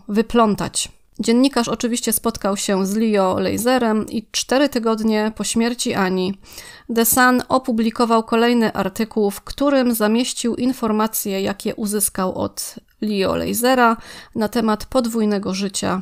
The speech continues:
Shriena Diwani. Co tu dużo mówić, to było jak grom z jasnego nieba. Wszyscy byli w kompletnym szoku, a najbardziej rodzina, która najpierw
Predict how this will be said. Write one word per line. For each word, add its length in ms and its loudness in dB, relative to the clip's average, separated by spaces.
Shriena 760 0
Diwani. 560 0
Co 160 4
tu 120 4
dużo 260 4
mówić, 500 2
to 140 6
było 280 6
jak 420 0
grom 600 2
z 80 -4
jasnego 440 -2
nieba. 560 2
Wszyscy 460 -2
byli 480 0
w 120 -14
kompletnym 640 2
szoku, 480 -2
a 80 2
najbardziej 500 4
rodzina, 420 2
która 300 0
najpierw 640 -2